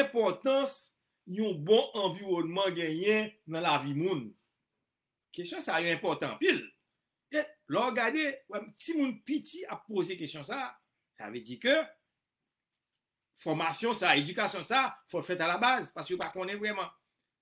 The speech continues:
Mwen, tout moun, nenpòt ki laj, lè m gade tranch daj la, kèlkeswa, ni gran moun, ni ti moun, kesyon sa yo, yo vreman frape yo.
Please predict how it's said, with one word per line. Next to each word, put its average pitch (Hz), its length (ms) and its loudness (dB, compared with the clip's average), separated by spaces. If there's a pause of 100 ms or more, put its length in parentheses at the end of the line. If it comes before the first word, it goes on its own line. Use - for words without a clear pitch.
(280)
Mwen, 220 240 2
tout - 300 -2
moun, 233 180 -4
nenpòt 277 380 -2
ki 262 180 -2
laj, 302 640 -6
lè 208 80 -6
m 233 140 -10
gade 208 320 -2 (260)
tranch 208 380 0
daj 196 320 2
la, 285 160 -6 (720)
kèlkeswa, 220 640 -2
ni 220 160 -2
gran 220 240 -4
moun, 208 320 -4
ni 220 160 -4
ti 233 220 -6
moun, 285 320 -4 (260)
kesyon 214 320 -4
sa 180 240 -4
yo, 202 300 4 (340)
yo 214 400 0 (880)
vreman 202 640 0 (180)
frape 254 540 -2
yo. 226 160 2